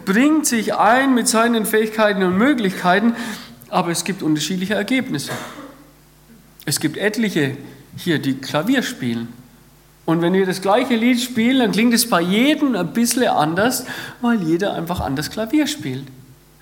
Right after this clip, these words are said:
Und dann ist der einen die Fähigkeit noch ein bisschen ausgeprägter, beim anderen ein bisschen weniger ausgeprägt. Aber das ist nicht das Wichtige.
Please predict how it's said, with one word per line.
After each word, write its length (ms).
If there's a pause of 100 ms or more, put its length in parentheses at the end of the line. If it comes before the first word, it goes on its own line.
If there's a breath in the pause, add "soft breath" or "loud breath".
(180 loud breath)
Und 120
dann 140
ist 140
der 100
einen 360
die 100
Fähigkeit 460
noch 120
ein 80
bisschen 240
ausgeprägter, 800
beim 200
anderen 320
ein 120
bisschen 340
weniger 320
ausgeprägt. 720 (760 loud breath)
Aber 200
das 220
ist 120
nicht 200
das 180
Wichtige. 400